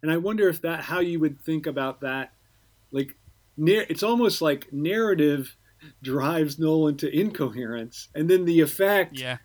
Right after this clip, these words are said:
Speaker 1: can, uh, uh, ends up sealing it back into, and creating the, recreating the coherence of the world. And I wouldn't, I mean, I hadn't thought so much until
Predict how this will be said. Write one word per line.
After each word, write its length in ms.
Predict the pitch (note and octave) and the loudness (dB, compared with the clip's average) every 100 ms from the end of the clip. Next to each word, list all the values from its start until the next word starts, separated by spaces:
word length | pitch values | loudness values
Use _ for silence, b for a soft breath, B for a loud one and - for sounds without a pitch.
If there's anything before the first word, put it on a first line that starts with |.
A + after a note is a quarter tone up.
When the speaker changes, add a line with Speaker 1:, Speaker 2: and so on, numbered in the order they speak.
| - | -6
Speaker 1:
can, 300 | E3 D3+ C#3+ - | -2 -2 -4 -8
uh, 40 | |
uh, 260 | E3 D#3+ D#3+ | -8 -8 -10
ends 180 | F3 F3 | -6 -2
up 160 | E3 - | -2 -2
sealing 520 | - G3 G3+ F3 D3+ | -6 -2 2 4 2
it 160 | D3 C3 | 0 0
back 300 | D3+ D3+ D#3+ | 0 0 -2
into, 200 | C#3 C#3 | -6 -6
and 240 | - C#3 | -8 -10
creating 420 | - E3 D#3+ D3 | -2 2 2 2
the, 180 | C#3 C3 _ D#3 | -2 -4 _ -14
recreating 760 | D3 D3+ E3 - D3+ D3+ C3+ | -4 -2 -2 -2 0 2 0
the 80 | C3 | -4
coherence 600 | - B2+ C3 C3+ B2+ B2+ | -6 -8 -6 -6 -8 -12
of 100 | A2+ | -12
the 100 | A#2+ | -8
world. 360 | B2+ D3+ A#2 | -6 -6 -6
And 100 | A2+ | -6
I 40 | B2 | -6
wouldn't, 240 | D3+ D3 B B | -6 -8 B B
I 40 | F3 | 0
mean, 200 | F#3 - B B | 0 -2 B B
I 100 | G#3+ | 2
hadn't 380 | A3 A3+ G3 D#3 | 6 4 2 -4
thought 300 | D#3 E3 D#3 | -4 -4 -4
so 140 | - | -4
much 280 | C#3 C3+ - | -4 -6 -6
until 340 | B2+ D3 B2+ | -10 -6 -6